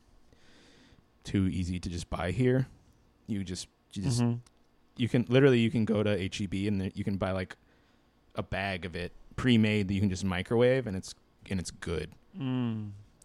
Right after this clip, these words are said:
Speaker 1: Or you just, you know, have some rice left over from your dinner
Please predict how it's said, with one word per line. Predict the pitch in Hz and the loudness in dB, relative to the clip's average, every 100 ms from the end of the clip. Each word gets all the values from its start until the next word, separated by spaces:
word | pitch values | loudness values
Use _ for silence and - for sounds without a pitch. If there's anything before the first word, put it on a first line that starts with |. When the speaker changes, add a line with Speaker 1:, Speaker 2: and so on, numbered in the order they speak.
| - - | -6 4
Speaker 1:
Or | 113 | 6
you | 117 107 | 6 4
just, | 98 98 - - _ - | 2 -4 -6 -16 _ -8
you | 98 | -4
know, | 87 92 - - | -2 -4 -8 -4
have | 101 95 | -4 -2
some | - 90 | -4 -2
rice | 90 87 98 | -2 -2 -4
left | - | -2
over | 92 90 | -2 -2
from | 87 92 | -6 -6
your | 82 | -6
dinner | 92 92 85 | -6 -6 -6